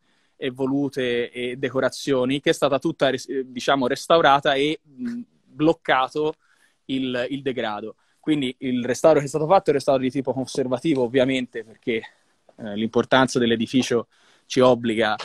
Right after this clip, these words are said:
a, a dover mantenere una certa filosofia di, di lavoro, eh, però è un restauro che,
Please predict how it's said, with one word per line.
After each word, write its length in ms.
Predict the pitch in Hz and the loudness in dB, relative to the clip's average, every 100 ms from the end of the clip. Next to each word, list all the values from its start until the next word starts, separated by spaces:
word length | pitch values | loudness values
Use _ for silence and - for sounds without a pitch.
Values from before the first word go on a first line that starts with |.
| - _ | -12 _
a, 260 | - 113 117 | -4 0 0
a 140 | 110 113 | -2 -4
dover 400 | 120 117 123 117 | -4 -2 -2 0
mantenere 580 | 117 117 123 131 123 113 | -4 -2 -2 -2 -2 -2
una 300 | 120 120 113 | -4 -6 -4
certa 560 | - 123 - 117 113 | -2 -2 0 2 0
filosofia 960 | 117 117 120 120 - 123 120 110 104 104 | -2 -6 -6 -6 -2 0 2 2 0 -2
di, 380 | 107 104 104 104 | -4 -4 -6 -6
di 140 | 110 | 0
lavoro, 560 | 120 131 127 123 151 233 - - - _ | 2 4 4 6 4 4 -6 -20 -20 _
eh, 320 | - 147 143 | 4 6 6
però 320 | 139 202 190 202 | 4 6 6 4
è 140 | 156 | 0
un 120 | 147 | -4
restauro 580 | 143 165 - 170 170 151 | -6 -8 -2 0 0 -2
che, 340 | 131 160 156 | -6 -6 -6